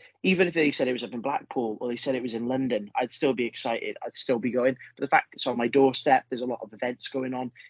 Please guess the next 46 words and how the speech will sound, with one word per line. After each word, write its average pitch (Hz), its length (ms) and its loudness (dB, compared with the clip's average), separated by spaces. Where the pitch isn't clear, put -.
You 139 80 2
know, 123 40 2
they've 123 100 0
got 135 120 0
Undertaker 131 500 -2
in 127 60 -2
the 120 80 -2
new 123 180 -2
theatre 120 420 -2
as 117 140 -2
well. 120 300 2
Um, 117 320 4
Tyson 127 420 -4
Fury's 131 380 -2
gonna 123 120 -4
be 123 120 -4
in 123 80 -4
town. 123 320 -6
Bret 123 180 -2
Hart's 120 380 -6
gonna 113 200 -8
be 117 140 -6
in 117 100 -8
town. 117 300 -6
You 135 60 4
know, 131 80 8
all 127 140 8
of 117 60 0
them 120 160 -2
are 117 60 -2
booked - 340 -6
in 117 140 -2
for - 120 -10
conventions 117 600 -2
and 113 100 -4
signings. 110 520 -2
I 139 60 6
think 151 220 0
it 135 80 4
is 131 160 4
exciting. 127 540 -4
You 139 80 -2
know, 113 140 -6
they, 135 140 -4
quite 196 160 0
often, 113 480 -8